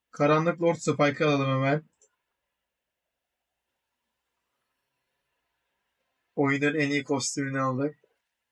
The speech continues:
Uzay boğası Bull var. Bu da güzel. Bunu da alalım.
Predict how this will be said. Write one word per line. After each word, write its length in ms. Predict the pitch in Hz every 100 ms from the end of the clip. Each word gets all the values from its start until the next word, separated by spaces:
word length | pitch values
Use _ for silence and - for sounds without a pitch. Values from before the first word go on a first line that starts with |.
| _ _ _ _ _ _ -
Uzay 400 | 160 151 170 170
boğası 380 | 160 151 190 156
Bull 180 | 180 170
var. 200 | 151 143
Bu 100 | 170
da 80 |
güzel. 460 | 151 135 139 143 147
Bunu 140 | 156
da 80 | 165
alalım. 380 | 151 139 143 156